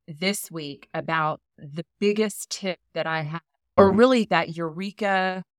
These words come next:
Speaker 1: aha moment that I have had when it comes to public speaking. And as I shared last week, I was really terrified of it. I was to the point that I would not consider jobs when I was working in a workplace environment in a company.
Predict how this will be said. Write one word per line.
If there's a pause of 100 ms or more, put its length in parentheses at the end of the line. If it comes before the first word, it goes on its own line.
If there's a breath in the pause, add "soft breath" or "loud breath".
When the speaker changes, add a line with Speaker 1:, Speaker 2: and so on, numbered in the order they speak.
(280)
Speaker 1:
aha
moment
that
I
have
had (280)
when
it
comes
to
public
speaking.
And
as
I
shared
last
week, (320)
I
was
really
terrified
of
it. (100)
I
was (220 soft breath)
to
the
point
that (120)
I
would
not
consider
jobs (300)
when
I
was
working
in
a
workplace
environment
in
a
company.